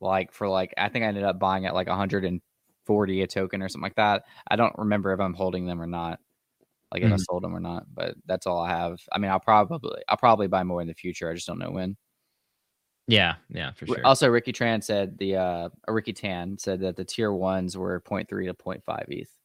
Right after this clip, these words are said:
Speaker 2: The tier ones, yeah. Yeah, those went that low for sure, but out of, like, the entire land sale, though, I'm sure the average was, like, higher than that, like,
Speaker 1: Oh,
Speaker 2: probably,
Speaker 1: yeah, yeah, for
Speaker 2: yeah.
Speaker 1: sure, for sure.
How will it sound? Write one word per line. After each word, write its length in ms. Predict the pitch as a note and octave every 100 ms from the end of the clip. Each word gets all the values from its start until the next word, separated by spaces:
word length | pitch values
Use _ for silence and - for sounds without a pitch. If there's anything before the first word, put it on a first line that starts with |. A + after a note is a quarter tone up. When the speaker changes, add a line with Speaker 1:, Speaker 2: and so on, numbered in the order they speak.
| _ _ _ _ -
Speaker 2:
The 100 | G#2+
tier 240 | - A2
ones, 240 | G#2 G2+ G#2
yeah. 320 | G2 F2+ -
Yeah, 200 | A2+ A2+
those 260 | A#2 E3 C#3
went 280 | A#2+ G#2 - _ -
that 220 | G2+ E2+
low 240 | F#2+ F#2
for 140 | F2 F#2
sure, 300 | - F#2 F2+
but 360 | F2+ F2+ F2 _ _ _ _ - G#2
out 160 | A2
of, 160 | A2 F#2+
like, 160 | G2+ G#2+
the 80 | F#2
entire 440 | E2+ F#2+ F#2+ G#2+
land 240 | A2 A2+ A2+
sale, 200 | A#2 A2+
though, 320 | A#2 A#2 A2 - _ _
I'm 140 | - G2+
sure 140 | A2
the 120 | G2+
average 380 | F#2 F#2+ F#2+ F2
was, 220 | F#2+ E2+ - -
like, 300 | F2+ E2 - _ _ _ _
higher 320 | - F2+ F2+
than 160 | E2+ F2
that, 260 | E2+ F2 -
like, 220 | F2 E2+
Speaker 1:
Oh, 100 | D#3+
Speaker 2:
probably, 160 | C3 A2
Speaker 1:
yeah, 100 | G2+
yeah, 200 | F#2 E2+
for 140 | - F#2
Speaker 2:
yeah. 120 | F2+
Speaker 1:
sure, 140 | F2+ G2+ -
for 80 |
sure. 200 | - B2